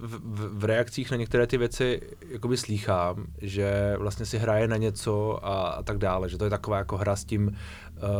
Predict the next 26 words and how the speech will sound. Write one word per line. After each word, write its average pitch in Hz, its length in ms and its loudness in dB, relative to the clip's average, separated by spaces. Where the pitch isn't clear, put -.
s-, 101 160 -4
zdobením 110 640 4
a 107 60 2
s 104 40 -8
tím 113 160 -2
vším 104 380 2
vlastně 101 640 0
a 98 120 -2
na 101 120 0
cenu 104 360 0
a 104 40 0
podobně. 101 560 0
A 101 240 0
že 110 120 2
tam 117 140 4
vlastně 117 260 2
není 120 140 4
ta 120 100 2
přidaná 113 380 2
hodnota, 110 500 2
protože 101 460 -4
to 101 140 -2
je 104 80 2
taková, 104 500 0
jakoby, 107 540 0
možná 101 360 0